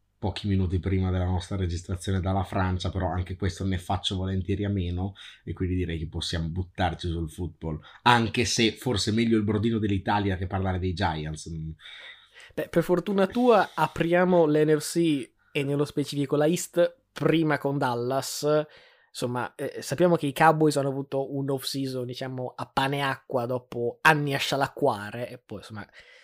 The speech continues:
Speaker 2: si è dovuto pagare la bolletta. Eh, i primi sacrificati sono stati due quinti della linea, però, insomma, quelli forti sono rimasti, non mi preoccupa troppo.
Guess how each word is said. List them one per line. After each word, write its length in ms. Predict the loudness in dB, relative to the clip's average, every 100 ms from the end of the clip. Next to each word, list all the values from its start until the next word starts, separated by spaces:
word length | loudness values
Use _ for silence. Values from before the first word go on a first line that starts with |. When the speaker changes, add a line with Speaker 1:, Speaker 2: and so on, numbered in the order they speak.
| -20 _
Speaker 2:
si 180 | -6
è 20 | -2
dovuto 340 | 0 2 2
pagare 520 | 2 2 4 4 2
la 160 | 0 2
bolletta. 600 | 4 2 -2 0 0 2
Eh, 180 | -2 -6
i 160 | -8
primi 240 | -2 2 4
sacrificati 760 | 2 0 0 4 4 4 2
sono 180 | -4 -6
stati 400 | -4 -4 -4 -4
due 200 | 2 2
quinti 320 | 4 0 2
della 240 | 0 2 2
linea, 400 | 2 -2 -4 -2
però, 320 | 2 2 2 _ -20 _
insomma, 400 | -10 -10 -10 -12
quelli 240 | -6 -4 2
forti 400 | 6 6 4 -2
sono 160 | -2
rimasti, 500 | 0 0 -2 -2 -2
non 180 | 4 6
mi 140 | 6
preoccupa 400 | 4 2 2 -2
troppo. 680 | 0 0 0 _ -4 -4 -8